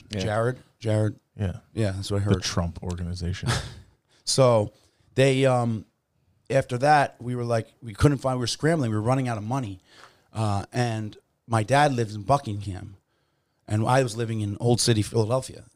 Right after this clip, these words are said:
Speaker 2: Or no, I was living in Manayunk at the time. And he's like, "I found this place. It's up near me. Uh, I want you to come look at it." Meanwhile, I'm a city kid. I had nothing. I, I knew nothing about this area. So I came up here, and the place looks like a farmhouse. I'm like, "Tch,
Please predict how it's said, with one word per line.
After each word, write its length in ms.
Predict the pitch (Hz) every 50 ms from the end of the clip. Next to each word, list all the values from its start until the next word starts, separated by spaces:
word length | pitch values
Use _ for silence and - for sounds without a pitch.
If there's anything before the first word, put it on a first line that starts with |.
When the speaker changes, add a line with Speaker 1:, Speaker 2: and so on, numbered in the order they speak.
| _ _ -
Speaker 2:
Or 80 | 117
no, 80 | 123 131
I 20 |
was 140 | 127 113 107
living 160 | 123 117 117
in 160 | 113 104 104 98
Manayunk 420 | 110 113 113 110 110 104 101 -
at 80 | - -
the 60 | -
time. 340 | - - 87 85 87 95 98 95 _ _ _ _ _ _ _ _ _ _ _ _ _ _ _ _ _
And 120 | - 120 120
he's 140 | 113 101 110
like, 60 | 107 107
"I 40 |
found 260 | 107 - 151 165 185 185
this 100 | 170 -
place. 320 | - - 131 127 127 -
It's 140 | - - -
up 180 | 151 151 -
near 180 | 143 151 147 139
me. 480 | 127 123 123 123 123 123 120 113 - - -
Uh, 300 | 123 113 104 98 - -
I 60 | -
want 160 | 127 131 123 -
you 80 | -
to 40 | -
come 160 | 127 123 120
look 160 | 117 107 -
at 160 | - 85 92 -
it." 80 | - - _ _ _ _ _ _ 123
Meanwhile, 360 | 139 170 175 151 127 113 110
I'm 120 | 135 151 147
a 40 | 123
city 260 | - - 139 120 110
kid. 340 | - - 110 101 92 - _ _ _ _ _ _ _ _ - 107 - _ _ _ _ -
I 60 | 110
had 180 | 120 120 107 - _ _ _ _ _ _ -
nothing. 500 | 131 139 147 147 147 131 117 110 98 - -
I, 120 | 123 120 117 120 117 -
I 140 | 110 110 110 123 131 123
knew 180 | 123 120 120 117
nothing 320 | 120 139 147 - 139 120
about 340 | 107 101 113 117 110 - _ _ - - - - - - _ _
this 200 | - 113 110 -
area. 400 | 120 117 117 113 101 - 64 62 - _ _ _ - - - _
So 100 | - - 127
I 60 | 127
came 320 | - - - 156 170 175
up 160 | 165 160 - -
here, 140 | 127 113
and 100 | 104 104
the 60 | 101 98
place 260 | - - 151 143 -
looks 120 | 113 - -
like 80 | -
a 80 | - 110
farmhouse. 720 | - - - 123 127 123 110 110 - - - - - - -
I'm 120 | 95 107
like, 220 | 104 101 - _
"Tch, 260 | - - - - -